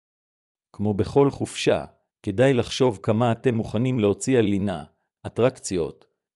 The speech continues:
קניות, בזבוזים ושאר ירקבות. למרבה המזל, בירושלים יש מגוון רחב של מלבונות במגוון רחב של מחירים, מה שהופך את מסע חיפוש מלבונות לפשוט יותר.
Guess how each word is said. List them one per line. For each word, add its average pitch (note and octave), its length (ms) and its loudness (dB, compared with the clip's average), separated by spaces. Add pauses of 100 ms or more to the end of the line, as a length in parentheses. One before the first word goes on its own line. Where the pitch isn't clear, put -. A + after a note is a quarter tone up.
קניות, G2+ 600 -2 (320)
בזבוזים G#2 600 -2
ושאר B2 360 0
ירקבות. F#2+ 760 -4 (1000)
למרבה G#2 420 0
המזל, F2 580 -2 (440)
בירושלים G#2+ 840 0
יש A2+ 200 -2
מגוון G#2+ 400 -2
רחב C3+ 340 0
של A#2 220 0
מלבונות G#2 600 -2
במגוון G2+ 540 -2
רחב C3 380 0
של G#2+ 200 -2
מחירים, A#2+ 600 -4
מה A#2+ 180 0
שהופך A#2+ 460 -2
את G#2+ 120 -4
מסע G#2+ 320 -2
חיפוש B2+ 460 -6
מלבונות G#2+ 580 -2
לפשוט A2+ 500 -2
יותר. B1+ 400 -6